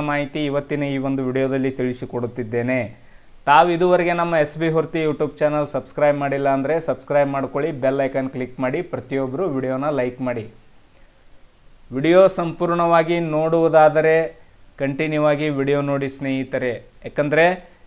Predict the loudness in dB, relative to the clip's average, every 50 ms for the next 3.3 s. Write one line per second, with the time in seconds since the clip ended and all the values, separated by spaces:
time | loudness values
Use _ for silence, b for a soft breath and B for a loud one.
0 | b b b b -8 -2 2 4 4 6 6 6 4 4 4 4 2 2 2 2
1 | 2 2 0 -2 -4 -8 -8 0 2 4 4 4 4 2 2 2 0 0 -2 -2
2 | -4 -4 -6 -10 -10 -8 -8 -8 -8 -6 -6 -2 0 0 0 0 0 0 0 -2
3 | -2 -4 -4 -2 0